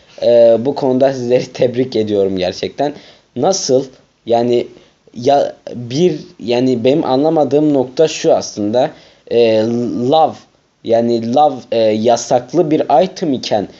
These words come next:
nasıl olur da kullanabiliyorsunuz? Ben onu anlamış değilim, e, arkadaşlar. E, gerçekten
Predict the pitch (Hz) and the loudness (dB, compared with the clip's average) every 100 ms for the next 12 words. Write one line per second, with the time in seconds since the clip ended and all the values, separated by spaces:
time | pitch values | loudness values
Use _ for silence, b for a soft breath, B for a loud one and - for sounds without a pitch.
0 | B - 127 156 202 226 175 151 151 123 | B -10 -4 -2 0 -2 0 2 0 0
1 | 117 123 - 123 120 113 110 107 104 107 | -2 -2 -4 -4 -2 -2 -2 -4 -2 -2
2 | 104 131 156 156 B B - 110 127 131 | -2 -4 -4 -8 B B -6 0 0 0
3 | 120 120 131 - 113 113 113 127 - - | -4 -2 -2 -2 -2 -2 -2 -4 -4 -2
4 | 123 113 113 - 107 104 98 - 107 104 | 0 0 -4 -2 -2 0 -2 -2 -2 -2
5 | 98 95 - 139 151 B B B - 110 | -2 -4 0 0 0 B B B -6 -2
6 | 110 107 107 104 92 92 123 123 131 113 | 2 2 2 2 2 0 0 0 -2 -2
7 | 131 127 | 0 0